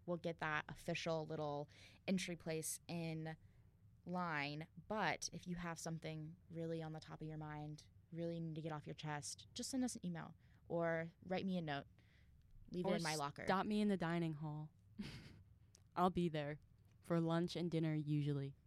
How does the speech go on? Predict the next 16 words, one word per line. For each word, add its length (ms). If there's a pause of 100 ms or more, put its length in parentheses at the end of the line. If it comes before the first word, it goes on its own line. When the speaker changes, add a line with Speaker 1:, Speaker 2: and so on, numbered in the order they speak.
(160)
Speaker 1:
Sometimes 400
breakfast 420
for 120
me. 240 (280)
Speaker 2:
Mm-hmm. 280 (320)
I'm 160
usually 260
not 380
up 140
<laughs> 20
that 80 (400)
early. 140 (120)
<laughs> 100 (1800)
That 160
is 100
okay. 480